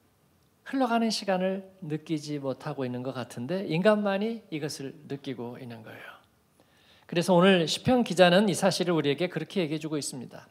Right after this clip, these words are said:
이 인생의 이 화살과 같이, 그리고 경류와 같이 빠르게 지나가는 인생의 덧없음에 대해서,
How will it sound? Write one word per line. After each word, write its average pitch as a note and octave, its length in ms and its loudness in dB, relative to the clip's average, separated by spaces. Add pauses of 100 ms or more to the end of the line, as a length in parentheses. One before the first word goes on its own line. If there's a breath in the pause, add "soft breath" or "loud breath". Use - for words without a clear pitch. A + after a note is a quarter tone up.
(140)
이 A3 200 0
인생의 G3+ 680 -4 (160 loud breath)
이 G#3+ 340 -6
화살과 C4 460 0
같이, G3 460 -10 (800 loud breath)
그리고 G3+ 340 0
경류와 A#3 600 4
같이 G#3 440 0 (440)
빠르게 A3+ 840 0
지나가는 D3+ 500 -2
인생의 D3 640 -6
덧없음에 C#3 560 -4
대해서, B2+ 420 -10